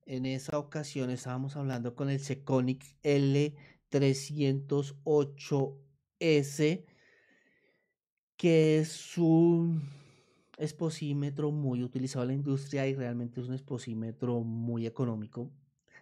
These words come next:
dentro del valor de los exposímetros. Los exposímetros no son tan baratos y este es sencillito de manejar. Entonces,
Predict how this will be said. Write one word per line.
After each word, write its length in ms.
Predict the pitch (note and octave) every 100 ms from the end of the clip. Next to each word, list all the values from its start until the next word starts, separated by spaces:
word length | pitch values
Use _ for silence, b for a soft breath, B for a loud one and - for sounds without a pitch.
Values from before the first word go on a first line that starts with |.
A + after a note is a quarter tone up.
| _
dentro 520 | - B2 A#2+ B2+ A#2+
del 120 | A#2+ A2+
valor 320 | A2+ A2 G#2
de 80 | A2
los 140 | A#2
exposímetros. 840 | A#2+ - A#2+ F3 D3 A2 - - B B B B B B B B B _
Los 80 | _
exposímetros 600 | - A#2+ D3 D3 D3 D#3
no 160 | C3 B2
son 200 | C3 B2
tan 160 | C3
baratos 400 | C3 A2 G2+ - _ _ _ _ _ _ _ _
y 120 | D3
este 160 | C#3 D3+
es 80 | D#3
sencillito 580 | D#3 D3+ D#3 B2 C3+
de 80 | B2+
manejar. 440 | C3 B2+ A2+ G#2+ - _ _ _ _ _ _ _ _ - - b b b b b b
Entonces, 1120 | D3 D#3 D#3+ D#3+ D#3 C#3+ - D#3 D#3 D3